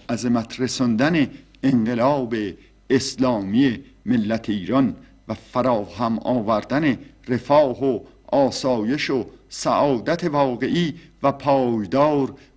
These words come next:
برای مردم رنجمند ایران، آشنا بودن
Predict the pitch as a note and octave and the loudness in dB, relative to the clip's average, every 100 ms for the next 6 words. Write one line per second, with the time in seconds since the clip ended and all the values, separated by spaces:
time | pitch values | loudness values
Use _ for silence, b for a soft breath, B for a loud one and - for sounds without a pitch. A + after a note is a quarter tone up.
0 | - B2+ C3 D#3 C3+ C#3 C3 A2 C#3 D3+ | -2 2 2 2 0 -2 -2 -2 -4 -2
1 | C3+ C3+ B2+ A2 G#2 A2+ C3 E3+ B2+ B2+ | -2 0 -2 -4 -4 -2 0 0 0 0
2 | A2 A2 B2 F2 B B B _ C3+ C#3+ | 0 0 0 -2 B B B _ 4 4
3 | A#2+ - - C3+ C3 B2+ C3 B2 F3 | 2 -2 -2 0 0 -2 -2 0 0